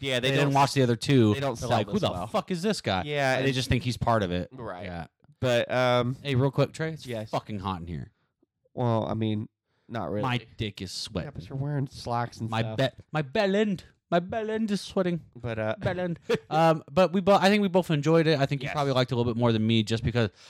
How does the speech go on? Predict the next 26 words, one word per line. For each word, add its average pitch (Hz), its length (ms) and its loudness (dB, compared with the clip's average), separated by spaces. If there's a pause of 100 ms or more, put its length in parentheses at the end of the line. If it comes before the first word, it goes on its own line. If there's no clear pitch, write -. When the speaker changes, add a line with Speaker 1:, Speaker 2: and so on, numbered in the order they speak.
(160)
Speaker 2:
again, 123 280 2
I 117 120 2
think 143 260 -2
it, 143 140 -4
I 135 100 2
would 131 120 6
have 127 100 2
liked 113 180 0
it 101 80 -4
a 92 60 -6
lot 123 260 0
more 165 360 0 (440)
if 110 120 -6
I 104 80 -2
wouldn't 104 300 -6
have 107 140 -8
guessed, 117 460 -8
and 110 420 -4
then 117 180 0
everything 123 640 0
that 117 140 2
I 110 80 4
was 104 140 2
watching 110 400 0
was 98 160 -4
con-, 104 220 -6